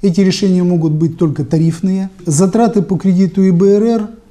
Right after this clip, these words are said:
никаким образом не включались, э, при утверждении тарифов. Поэтому, не имея, э, строки, не имея обоснования в бюджете предприятия для того, чтобы оплачивать кредит,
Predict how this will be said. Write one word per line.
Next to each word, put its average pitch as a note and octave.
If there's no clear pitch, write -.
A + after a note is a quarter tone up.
никаким G3
образом F3+
не F#3
включались, F#3+
э, D#3
при F#3
утверждении E3+
тарифов. C#3
Поэтому, E3+
не G#3
имея, G#3
э, D#3+
строки, F3
не G3
имея G3
обоснования F3
в -
бюджете D#3
предприятия E3+
для C#3+
того, C#3+
чтобы C#3+
оплачивать C#3
кредит, E3